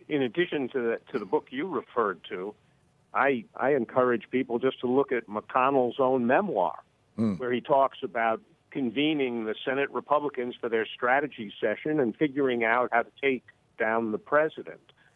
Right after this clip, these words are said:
Speaker 1: And he, he, he paints a picture of a dark, bleak,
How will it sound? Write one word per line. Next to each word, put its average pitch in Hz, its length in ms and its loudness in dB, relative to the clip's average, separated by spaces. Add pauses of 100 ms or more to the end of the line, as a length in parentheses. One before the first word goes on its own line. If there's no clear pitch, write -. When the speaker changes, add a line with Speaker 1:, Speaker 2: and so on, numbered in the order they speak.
(360)
Speaker 1:
And 156 240 2 (680)
he, 165 200 -6
he, 165 200 -4
he 165 120 -4
paints 202 340 0
a 143 60 -12
picture 175 460 -4
of 107 100 -4
a 120 60 -14
dark, 131 480 2
bleak, 190 300 -10